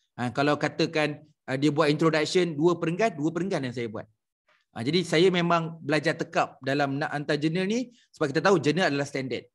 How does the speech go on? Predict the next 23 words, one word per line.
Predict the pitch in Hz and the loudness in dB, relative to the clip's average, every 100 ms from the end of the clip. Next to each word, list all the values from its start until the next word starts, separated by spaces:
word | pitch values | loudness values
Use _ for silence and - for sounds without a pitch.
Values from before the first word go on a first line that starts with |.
| _ | _
Kita | - | -6
tahu | 131 175 180 | 0 2 0
jurnal | 123 120 165 185 - | -2 -2 -2 -2 -6
adalah | 120 127 135 | -4 -2 -2
standard, | 131 120 135 202 202 - _ | -2 -4 0 -2 -2 -12 _
so | - 147 | -6 -4
kita | 139 131 180 | -4 0 0
jangan | 143 135 156 156 | 2 0 -2 -4
terkeluar | 156 143 143 185 185 | -6 -2 0 4 4
daripada | 151 123 123 | 2 0 -4
standard. | - 120 110 - _ _ | -6 -6 -6 -8 _ _
Macam | - 117 143 | -10 -2 -2
saya | 139 156 190 | 0 0 2
tak | 123 | 2
berapa | 135 147 127 | 0 -2 -2
nak | 139 | -2
pandai | 139 147 | -2 -2
sangat, | 143 156 208 156 | -2 -4 -4 -4
jadi | 135 139 | -4 -4
saya | 135 131 | -2 -4
ikut | 131 - | -6 -8
cara | - 127 127 | -6 -6 -6
tekap. | 113 117 95 | -8 -10 -10